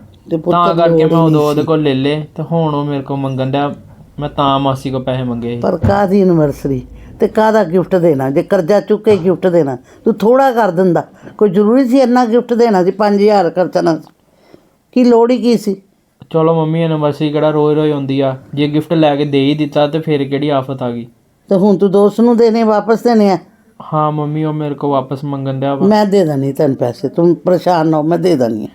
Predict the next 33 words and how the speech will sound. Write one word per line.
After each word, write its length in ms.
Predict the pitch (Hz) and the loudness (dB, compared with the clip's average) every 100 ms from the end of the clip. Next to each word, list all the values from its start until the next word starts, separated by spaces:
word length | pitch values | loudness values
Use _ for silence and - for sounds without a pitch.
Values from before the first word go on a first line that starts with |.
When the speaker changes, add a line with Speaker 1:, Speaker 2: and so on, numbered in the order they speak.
| _ - | _ -6
Speaker 2:
ਤੇ 80 | 170 | -2
ਮੰਮੀ 460 | 165 165 175 185 | 0 0 0 0
ਰਹਿਣ 300 | 165 151 151 | 0 0 0
ਦਿਓ, 260 | 160 160 135 | 0 0 0
ਇਹਦਾ 260 | 147 170 175 | -2 -2 0
ਕੀ 120 | 180 | -2
ਫਾਇਦਾ? 480 | 165 147 143 135 - _ | -2 0 0 -2 -8 _
ਤੁਹਾਡੇ 260 | 170 170 147 | -2 0 0
ਪੈਸਿਆਂ 280 | 143 147 147 | -2 -2 -2
ਦਾ 120 | 151 | -4
ਤੁਹਾਨੂੰ 260 | 156 143 143 | -2 -4 -2
ਹੀ 80 | |
ਗਿਫਟ 140 | 147 143 | -2 0
Speaker 1:
ਉਹ 80 | 160 | 0
Speaker 2:
ਦੇ 80 | |
Speaker 1:
ਕੋਈ 180 | 170 240 | 2 2
Speaker 2:
ਦਿੱਤਾ। 120 | 247 | 2
Speaker 1:
ਗੱਲ 220 | 214 170 151 | 2 2 0
ਨਹੀਂ 120 | 147 | -2
ਪੁੱਤਰ, 280 | 156 - 170 - _ _ - | -2 -2 -4 -8 _ _ 0
ਤੂੰ 120 | 202 | 2
ਮੇਰਾ 220 | 214 214 | 4 2
ਆਪਣਾ, 300 | 185 208 233 | 0 0 0
ਇਹ 40 | |
'ਚ 140 | 220 233 | 0 0
ਕਿਹੜੀ 300 | 233 247 220 | 2 2 2
ਗੱਲ 260 | 196 175 | 2 2
ਹੈਗੀ 200 | 175 131 | 0 0
ਹੈ? 40 | 120 - - - - - _ - | -6 -10 -20 -20 -20 -20 _ -2
ਮੈਨੂੰ 280 | 175 175 247 | 2 4 4
ਦਿੱਤਾ 280 | 254 202 185 | 2 0 0
ਨਾ 100 | 190 | 2
ਗਿਫਟ, 300 | 180 160 | 0 0